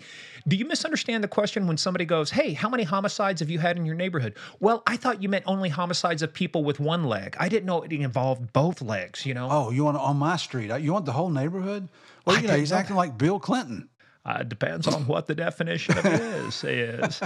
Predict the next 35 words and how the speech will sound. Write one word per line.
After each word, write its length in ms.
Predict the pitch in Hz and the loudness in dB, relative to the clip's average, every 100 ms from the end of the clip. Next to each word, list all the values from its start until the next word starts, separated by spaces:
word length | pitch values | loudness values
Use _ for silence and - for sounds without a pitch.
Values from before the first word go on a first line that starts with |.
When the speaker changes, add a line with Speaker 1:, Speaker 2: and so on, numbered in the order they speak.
| - | -6
Speaker 1:
I 160 | - 151 | 2 2
do 180 | 190 226 | 4 2
that 200 | 214 180 | 2 2
well. 220 | 202 180 | 2 2
In 60 | 139 | 2
fact, 240 | 175 160 | 2 2
we 20 | 165 | 2
were 80 | |
talking 400 | 147 160 165 - | 2 2 2 0
right 140 | 147 - | -2 -2
before 240 | - 170 | -2 -2
we 100 | 160 | -2
started. 380 | - 190 202 135 | -2 -2 -2 -2
I 160 | 135 247 | 0 0
was 160 | 180 | -2
teaching 400 | - 185 165 185 | -2 -4 -2 -2
an 140 | 156 143 | 0 -2
interview 380 | 160 160 160 160 | -2 -2 0 0
interrogation 720 | 147 156 151 151 185 - 139 | 0 0 0 0 -2 -4 -4
course 280 | 151 147 143 | -2 -4 -4
for 240 | - 147 | -4 -2
the 80 | 120 | -2
federal 380 | - 185 185 165 | -4 -4 -2 -4
government 460 | 165 170 151 139 - | -2 -4 -2 -2 -2
at 240 | 160 180 | -4 0
the 100 | 160 | 0
Mayflower 720 | 143 160 170 - 165 170 170 | 0 -2 -4 -2 0 2 4
Hotel 480 | 160 165 156 170 170 | 2 0 -2 -2 0
the 140 | 147 | 0
night 480 | 143 160 180 - 143 | 0 0 0 -4 -4
Bill 260 | 156 180 190 | -2 -2 -2
came 300 | 185 185 175 | -4 -2 -2
on 240 | 185 185 | 0 0
and 100 | 156 | -2
said, 380 | - 175 90 | -2 0 -2